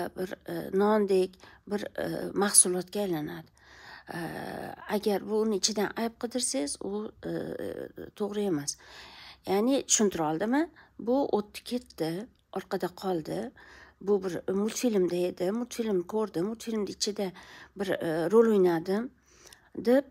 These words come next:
bismillah deb o'zingizni ishontiring. Va, e, bu orqada qolib ketganini miyangiz tushungandan keyin sizga yengillik keladi. Ko'chaga chiqib yaxshi narsalarni tomosha qiling.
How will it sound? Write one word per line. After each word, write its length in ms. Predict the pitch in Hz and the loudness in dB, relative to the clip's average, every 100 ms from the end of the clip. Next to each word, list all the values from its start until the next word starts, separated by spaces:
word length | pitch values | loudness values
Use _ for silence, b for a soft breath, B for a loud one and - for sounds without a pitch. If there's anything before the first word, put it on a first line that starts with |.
| _ | _
bismillah 560 | - - 214 190 170 170 | -2 2 4 4 2 -4
deb 260 | - 247 - | -2 -4 -4
o'zingizni 680 | - 180 180 165 180 190 214 | -4 -4 -2 -4 -4 -6 -6
ishontiring. 580 | - - 170 151 147 170 b b b b b | -2 0 0 -4 -12 -18 b b b b b
Va, 220 | 196 220 262 285 _ | -2 2 2 -2 _
e, 120 | - 190 175 - - - - - - | -6 -2 -2 -4 -6 -8 -8 -8 -10
bu 180 | 50 - | -6 0
orqada 360 | 127 - 208 196 | 0 0 -4 -6
qolib 200 | 190 - | -8 -6
ketganini 760 | 196 - 185 170 160 185 202 220 B B B | -8 -4 -2 -2 -2 -2 -4 -6 B B B
miyangiz 500 | 196 202 196 175 - | 0 4 4 4 0
tushungandan 640 | - 220 196 180 185 185 | -2 0 2 4 4 2
keyin 380 | 165 - 233 285 B B | -2 -2 0 -2 B B
sizga 280 | - 175 196 | -10 0 0
yengillik 680 | 214 202 175 160 170 202 - | 2 2 2 2 -2 -6 -4
keladi. 380 | 175 156 170 - b b b b b b - | -4 -4 -10 -16 b b b b b b -4
Ko'chaga 340 | 233 - 202 | 0 2 2
chiqib 380 | 180 - 175 208 | 2 -2 -4 -2
yaxshi 240 | 233 - | -2 0
narsalarni 400 | 233 - 185 185 | 2 2 0 -2
tomosha 380 | 185 196 190 185 | -2 0 2 0
qiling. 320 | - 180 180 | -4 0 0